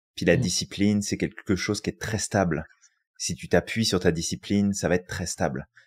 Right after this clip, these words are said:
Speaker 1: et ça va te permettre d'avancer. Et l'autre point, c'est l'importance de se connaître soi-même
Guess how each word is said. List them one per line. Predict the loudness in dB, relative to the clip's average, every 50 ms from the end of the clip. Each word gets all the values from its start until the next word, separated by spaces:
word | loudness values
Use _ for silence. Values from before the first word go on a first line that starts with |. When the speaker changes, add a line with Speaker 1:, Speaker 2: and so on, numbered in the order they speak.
| _ _ -12
Speaker 1:
et | -10
ça | -6 -6
va | -6 -4
te | -2
permettre | -2 0 2 2 0 4 4
d'avancer. | 4 4 4 4 2 2 2 2 2 0 -4 -12 _ _ _ _ -20 -20 -20 -20 -20 -20 _ _ _ _ _ _ _ _
Et | 2 4 4 6 6 4 4 2 -2 _ _ _
l'autre | 0 6 8 8 8 6 4 -4
point, | -4 -2 0 0 0 -2 -6 _ _ _ _ _ _ _ _ _ _ _ _ _ _ -12
c'est | -10 -4 2 4 6
l'importance | 6 6 4 2 0 -4 -4 -2 -2 -2 0
de | -2 -2
se | -2
connaître | -2 -4 -4 -4 -4
soi-même | -4 -4 -6 -6 -6 -8